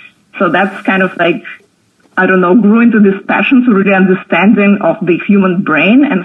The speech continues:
like, how it works, why it is so difficult for us to make a change when we even know and we want it, but, like, we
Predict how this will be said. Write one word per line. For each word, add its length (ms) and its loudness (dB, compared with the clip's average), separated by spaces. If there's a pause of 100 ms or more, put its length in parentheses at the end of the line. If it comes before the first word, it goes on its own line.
like, 180 -4
how 260 0
it 120 -2
works, 380 0 (500)
why 320 2
it 80 0
is 80 2 (100)
so 80 2
difficult 440 0
for 200 -2
us 140 -4
to 80 0
make 220 0
a 40 -4
change 460 0
when 140 4
we 340 0 (220)
even 360 2
know 340 2
and 180 4
we 80 2
want 340 0
it, 180 2
but, 160 -4
like, 200 -2
we 120 0